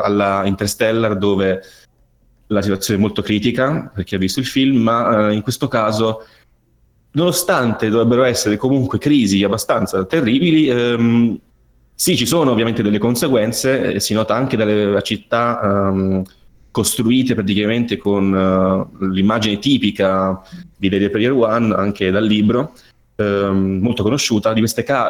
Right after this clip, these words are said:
queste città costruite con palazzi formati da container. Sono vari container uno sopra l'altro, messi, messi in modo anche un po' storto ovviamente,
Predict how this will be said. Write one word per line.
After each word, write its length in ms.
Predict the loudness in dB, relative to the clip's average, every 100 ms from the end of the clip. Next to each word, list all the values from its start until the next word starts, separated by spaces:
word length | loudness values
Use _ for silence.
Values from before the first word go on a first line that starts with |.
| -2
queste 160 | -2 -4
città 240 | -2 -2
costruite 880 | -2 -2 0 2 2 0 -2 -4 _
con 220 | -2 -2 2
palazzi 420 | 0 0 0 -2
formati 500 | 0 0 0 0 -2
da 100 | -2
container. 580 | 0 -2 0 0 0 -2
Sono 160 | -2 0
vari 200 | 0 0
container 480 | 0 0 -2 -2
uno 160 | -2 -4
sopra 220 | -4 -2
l'altro, 380 | 0 -2 -2 -4
messi, 220 | -4 -6 -6
messi 240 | -4 -4
in 60 | -2
modo 220 | -2 -2
anche 160 | -6
un 80 | -14
po' 100 | -12
storto 420 | -12 -2 -2 -2
ovviamente, 500 | -4 -2 -2 -4 -8